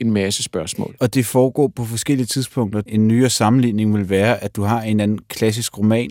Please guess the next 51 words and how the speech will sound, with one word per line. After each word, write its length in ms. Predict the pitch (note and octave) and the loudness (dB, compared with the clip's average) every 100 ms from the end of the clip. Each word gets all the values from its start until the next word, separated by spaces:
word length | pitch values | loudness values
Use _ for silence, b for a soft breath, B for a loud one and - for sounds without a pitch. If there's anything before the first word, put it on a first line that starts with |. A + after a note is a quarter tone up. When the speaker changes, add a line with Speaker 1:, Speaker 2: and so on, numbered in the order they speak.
| - | -8
Speaker 2:
og 100 | G#2 | -8
så 100 | A2+ | -6
bliver 200 | A#2 A2 | -2 0
den 180 | G#2 - | -2 -4
filmatiseret, 920 | - A#2+ G#2 F#2 G2 - C3+ A2+ A2 | -6 0 0 0 -2 0 0 0 -2
og 140 | - F#2+ | -4 -6
det 60 | |
er 40 | G2+ | -4
to 220 | - A2 | -2 -4
forskellige 380 | A2 - A2 G#2 | -4 -4 0 2
måder 160 | G#2 | 2
at 60 | G#2+ | 0
forholde 380 | G#2 F#2+ A#2 A2+ | -4 -2 -4 -4
sig 140 | G2+ | -8
til 180 | - A#2+ | -2 0
det 100 | B2 | 0
på, 300 | - A2 - | 0 -2 -2
og 100 | G#2 | -6
så 220 | - A2+ G#2 - | 0 0 0 -2
er 60 | A#2 | 0
det 120 | G#2 | 0
samtidig 480 | - B2 C3 C3+ A2 | 2 2 2 2 2
også 180 | A2 - | 0 -2
to 200 | D#3 A2+ | -6 -4
forskellige 680 | A#2 - C#3 A#2 A2 G#2+ - _ - | -8 -2 -2 0 -2 -4 -10 _ -12
perioder, 720 | - A#2+ G#2 G#2+ G#2 B2 C#3+ A#2 _ _ | 0 2 4 2 4 4 4 2 _ _
de 80 | A2 | -4
så 240 | - A#2+ A#2+ | 2 2 2
er 240 | G#2+ F#2+ - _ _ _ | 0 -2 -4 _ _ _
blevet, 400 | - G2+ F#2 F#2 | -2 0 0 -2
øh, 200 | F2+ F2+ | -4 -8
konstrueret 680 | - G2+ G2 B2+ B2 D3 A#2 | -6 -4 0 2 2 2 0
Speaker 1:
Ja, 40 | F#2+ | -2
Speaker 2:
i. 160 | - _ - | -10 _ 0
Speaker 1:
det 60 | |
er 40 | E3+ | 2
fuldstændig 340 | F#3 E3 C#3+ | 2 0 0
rigtigt. 240 | A2 A#2 D#3 | -2 -4 -6
Det, 160 | C#3+ | -4
vi 80 | C#3 | -4
skal 140 | D3 | -2
se 160 | C3+ F3 | 0 2
på 120 | E3 | 2
det 80 | D#3+ | 0
som 140 | D3 | -2
to 220 | - - G3 | -2 -4 -4
forskellige 420 | D#3 D#3+ D3+ C#3+ _ _ - _ - | -4 -4 -4 -6 _ _ -20 _ 2
billeder 260 | C3+ D#3+ | 4 4
på 100 | D#3 | 2
det 160 | C3 B2+ | 0 2
her. 180 | A#2+ | 0